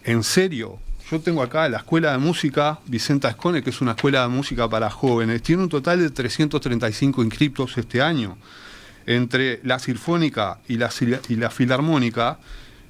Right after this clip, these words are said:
está bien, el edil decía, "Bueno, hay que ir a más". Hicieron más de ciento treinta espectáculos y llegaron a cien mil personas. Y termino con esto. Yo estoy de acuerdo con que hay que descentralizar. Ahora, no me gusta la idea del gueto. No me gusta la idea de pensar que para que un espectáculo llegue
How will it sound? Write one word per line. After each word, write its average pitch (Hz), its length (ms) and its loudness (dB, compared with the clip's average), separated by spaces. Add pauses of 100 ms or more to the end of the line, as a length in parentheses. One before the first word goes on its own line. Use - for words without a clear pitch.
(120)
está - 160 0
bien, 160 180 2
el 120 140 0
edil 139 160 0
decía, 135 300 -2
"Bueno, 131 260 0
hay 127 100 0
que 127 300 -2 (420)
ir 117 160 0
a 123 60 2
más". 123 300 0 (720)
Hicieron 175 400 0
más 165 100 0
de 165 80 -2
ciento 127 300 0
treinta 139 260 0
espectáculos 113 640 -2
y - 60 -10
llegaron 151 260 0
a 135 80 -2
cien 123 180 -2
mil 135 120 0
personas. 123 480 0 (280)
Y 120 120 0
termino 151 340 2
con 143 140 0
esto. 139 320 -6 (500)
Yo 165 140 2
estoy 160 140 2
de 143 60 2
acuerdo 156 220 0
con 131 140 -2
que 131 80 0
hay 131 60 -2
que 127 100 0
descentralizar. 107 880 -2
Ahora, 120 260 2
no 135 140 0
me 135 80 0
gusta 139 280 0
la 123 120 0
idea 120 220 0
del 104 120 -4
gueto. 104 320 -6 (840)
No 127 80 2
me 139 140 4
gusta 139 220 0
la 127 60 2
idea 131 200 2
de 120 160 0
pensar 120 600 0
que 135 260 -2
para 110 320 -2
que 110 100 -2
un 131 200 2
espectáculo 123 580 -2
llegue 117 520 0